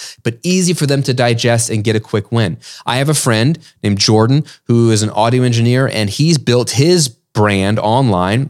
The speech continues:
It's a half a million dollar a year business, at least, last time I talked to him. He's built his brand online by offering a cheat sheet for audio engineers who are having a hard time doing the mixing process, which is a very highly technical post-production process for audio.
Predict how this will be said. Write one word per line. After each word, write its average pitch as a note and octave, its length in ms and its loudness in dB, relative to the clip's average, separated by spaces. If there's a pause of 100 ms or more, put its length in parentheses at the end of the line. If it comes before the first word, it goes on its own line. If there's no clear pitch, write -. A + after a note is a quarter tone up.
(160)
It's G#2 160 -4
a - 20 -2
half A#2 240 -4
a C3+ 40 2
million A#2+ 220 2
dollar A2 140 2
a G#2+ 60 0
year A2 100 0
business, F#2+ 400 -2
at - 100 -8
least, A#2 540 -2
last F#2+ 240 -2
time F2 140 -4
I F2+ 40 -4
talked E2 280 -6
to G2+ 80 -6
him. C#3 100 -6 (540)
He's E3 120 2
built F3+ 200 2
his G3 140 0
brand B2+ 260 0
online B2 400 2
by C3 200 2
offering C3 500 0
a C#3 200 0
cheat A#3+ 500 -2
sheet A#2+ 420 0 (220)
for - 180 0
audio F#3 280 2
engineers C3 440 2
who C#3 140 2
are B2+ 80 2
having D3+ 340 0
a C#3 60 0
hard D3 240 0
time A#2+ 260 0
doing B2 240 0
the A#2 80 2
mixing D3 560 0
process, G#2 460 0
which A#2 160 -2
is A#2 100 -2
a A2 60 0
very C3 220 2
highly B2+ 360 0
technical A#2+ 460 -4
post-production A2 600 -2
process G2+ 380 -4
for - 160 -8
audio. F#2 340 -2